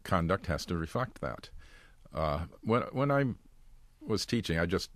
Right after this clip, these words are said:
retired, but when I was teaching, I would ask my students, "Do you believe in the separation of church and state?" And they would all say, "Yes," unless there was a Mormon there. "And do you believe in the separation of religion and politics?" And most would say yes. And I would say, "Do you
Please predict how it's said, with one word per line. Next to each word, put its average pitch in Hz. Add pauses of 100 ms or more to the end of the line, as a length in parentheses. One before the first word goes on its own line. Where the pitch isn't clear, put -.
(180)
retired, 80
but 95
when 131
I 113
was 104
teaching, 82
I 82
would 80
ask 82
my 76
students, 76
"Do 104
you 101
believe 95
in 90
the 87
separation 80
of -
church 73
and 71
state?" 85
And 82
they 82
would 73
all -
say, - (460)
"Yes," 85
unless 73
there 69
was 67
a 69
Mormon 80
there. 62 (640)
"And 87
do 95
you 104
believe 95
in 87
the 85
separation 80
of 76
religion 73
and 78
politics?" 98
And 85
most 151
would 110
say 90
yes. 76
And 104
I 104
would 101
say, 101
"Do 95
you 80